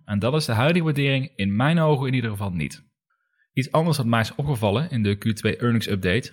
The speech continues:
waar zij trouwens ook bijzonder transparant over zijn, is het overzicht van shareholders in het bedrijf. Een paar dingen die opvallen. Zo is Microsoft aandeelhouder met vier procent en is Disney aandeelhouder met drie procent. Dat zijn interessante connecties die Kahoot op termijn allicht een interessant doelwit maken voor een overname.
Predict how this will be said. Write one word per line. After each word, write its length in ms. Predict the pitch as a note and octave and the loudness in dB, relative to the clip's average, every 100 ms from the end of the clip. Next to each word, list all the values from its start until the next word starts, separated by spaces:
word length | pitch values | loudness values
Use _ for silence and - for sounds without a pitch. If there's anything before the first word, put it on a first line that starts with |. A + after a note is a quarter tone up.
| _ | _
waar 240 | F#2+ G2+ | -2 0
zij 140 | G#2 G#2 | 0 0
trouwens 320 | G#2+ G#2 G#2 | 2 2 2
ook 140 | G2+ | 0
bijzonder 360 | G2+ G#2 A2 G2+ | 0 0 0 0
transparant 500 | G#2 G2+ - A#2 D3+ | 0 -2 0 0 2
over 180 | A2 F#2+ | 0 -2
zijn, 320 | F#2+ D#2+ D#3+ - _ _ | -2 -2 -6 -10 _ _
is 100 | - | -6
het 180 | A#2+ - | -6 -2
overzicht 400 | E3 E3+ C#3+ D3 | 2 2 2 -2
van 140 | C3+ A#2+ | -4 -6
shareholders 760 | - D#3+ D#3+ A2+ F#2+ E2 - | -4 0 0 0 0 -4 -6
in 80 | G2 | -6
het 100 | E2+ | -6
bedrijf. 400 | - C#2 G1+ - _ _ _ _ | -4 -6 -6 -12 _ _ _ _
Een 120 | - | -6
paar 160 | F3 F#3+ | 0 2
dingen 180 | F3+ E3+ | 4 4
die 120 | D3+ | 2
opvallen. 440 | D3+ F2 C2+ B2 _ _ | 0 -2 -2 -8 _ _
Zo 220 | - A#2+ B2 | -10 -4 -4
is 140 | G#2+ | -4
Microsoft 760 | G#2 C3+ G3 C3+ - F2 - - | 0 0 2 -2 -2 -4 -6 -2
aandeelhouder 560 | A#2 A2+ G#2 G#2 D3+ C3 | 0 2 2 2 0 -4
met 160 | G#2 | -6
vier 200 | - G#2 | -2 -2
procent 500 | - G2 G2+ E3+ - _ _ - | 0 0 0 0 -6 _ _ -4
en 100 | A2+ | -2
is 140 | G2+ | 0
Disney 320 | C3+ F3 E3 | -2 0 0
aandeelhouder 640 | D#2 F#2 F#2 G2 F#2+ B2+ - | 0 0 0 0 0 -2 -4
met 200 | B2+ - A2+ | -8 -8 -2
drie 220 | B2+ D#3+ | 0 0
procent. 500 | - G2 E2 - - _ - _ _ _ _ | -2 -4 -4 -6 -16 _ -20 _ _ _ _
Dat 120 | B2+ | -4
zijn 140 | D3 | -2
interessante 420 | C#3+ E3 C#3+ E3 D3 | -2 -2 0 0 2
connecties 540 | C#3+ D#3 - A2 - | 0 0 -2 -4 -6
die 300 | A#2+ A#2 B2 | -2 2 2
Kahoot 360 | A#2+ A#2+ C3 B2+ | 2 2 2 0
op 160 | A2 | -4
termijn 360 | - A#2 B2 B2 | -2 2 2 2
allicht 280 | A#2 A2+ - | 2 0 0
een 80 | G#2+ | -2
interessant 480 | G2+ A2 A2 A2 | 0 0 0 0
doelwit 260 | G#2+ B2+ B2+ | 0 0 0
maken 360 | G#2+ G2 G#2 G#2 | 2 2 0 0
voor 120 | G#2 | 0
een 80 | F#2 | 2
overname. 560 | B2 A#2 E2 A#1+ - | 0 0 -2 -2 -4